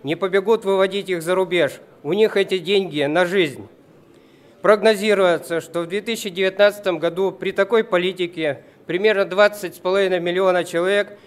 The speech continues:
будут получать доход менее прожиточного минимума, что на один и четыре десятых миллиона человек больше, чем в две тысячи пятнадцатом. Это из заключения Счетной палаты Российской Федерации на проект федерального закона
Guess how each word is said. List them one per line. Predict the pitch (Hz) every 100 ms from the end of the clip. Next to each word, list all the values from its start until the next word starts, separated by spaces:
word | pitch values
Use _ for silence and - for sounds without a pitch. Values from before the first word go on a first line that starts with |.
| -
будут | - 185 202 202
получать | 196 202 196 208 185
доход | 180 180 196 196
менее | 175 196 196 185
прожиточного | 185 175 196 190 175 185
минимума, | 185 190 170 156 135 120 101 - -
что | - - 196
на | 196
один | 190 196 214
и | 196
четыре | - - 214 180
десятых | 165 175 196 190 170 143 - - - - -
миллиона | 180 208 202 190
человек | 190 196 185
больше, | 143 208 220 190
чем | 165 175 202
в | 175
две | 190
тысячи | 196 196 -
пятнадцатом. | 180 190 190 180 - 143 135 117 107 - _ -
Это | 208 202
из | 170
заключения | 185 196 196 202 185 175
Счетной | 170 196 190 180
палаты | 175 180 202 214 202
Российской | 196 214 190 -
Федерации | 190 170 185 185 180 165
на | 160
проект | 165 185 185 180
федерального | 165 170 180 175 165
закона | 151 170 202 196 185